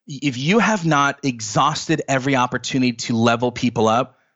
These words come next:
that's just poor form. That is absolutely poor form. And so, so I think we've gotta, as, because churches are usually understaffed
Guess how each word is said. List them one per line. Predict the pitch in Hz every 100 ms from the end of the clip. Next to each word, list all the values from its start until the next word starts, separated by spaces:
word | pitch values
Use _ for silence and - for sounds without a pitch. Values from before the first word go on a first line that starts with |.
| _ -
that's | 117 147 147
just | 139 123 -
poor | - 120 117
form. | 104 107 95 82 -
That | 131
is | 127 110 -
absolutely | 127 127 - 120 98 113
poor | - 113 104
form. | - 104 92 - - - 135
And | 127
so, | - 123 120 117 -
so | - 120
I | 123
think | 123 160 160
we've | 151 120
gotta, | 127 117
as, | 127 123
because | - 131 131 160 -
churches | - 269 - 131 113 _ _ -
are | 131
usually | 143 214 147 120
understaffed | 135 127 113 - 117 - - -